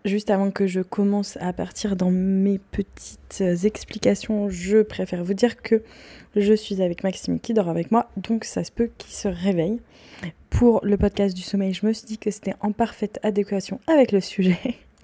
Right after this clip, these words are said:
<laughs> Donc voilà. Euh, alors, je vais faire un petit récapitulatif global de comment on a vécu le sommeil avec Lucas, comment on a vécu le sommeil avec William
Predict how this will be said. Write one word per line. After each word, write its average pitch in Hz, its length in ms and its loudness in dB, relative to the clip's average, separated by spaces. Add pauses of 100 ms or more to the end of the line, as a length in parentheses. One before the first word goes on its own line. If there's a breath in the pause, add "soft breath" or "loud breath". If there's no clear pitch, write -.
(100)
<laughs> - 520 -14
Donc 254 220 6
voilà. 196 160 0 (640 loud breath)
Euh, 226 260 10
alors, 190 360 4
je 196 160 2
vais 254 160 8
faire 226 360 0
un 190 140 2
petit 226 320 0
récapitulatif 202 1000 0 (120)
global 196 760 2 (1040)
de 190 380 2 (340)
comment 208 600 2 (260)
on 196 280 -2
a 185 280 -4
vécu 196 280 -2
le 190 40 -8
sommeil 190 360 -2
avec - 320 -4
Lucas, 240 320 -2 (140)
comment 208 220 -2
on 190 80 -2
a 175 100 -2
vécu 175 200 -6
le 170 60 -4
sommeil 175 280 -4
avec - 220 -8
William 220 360 2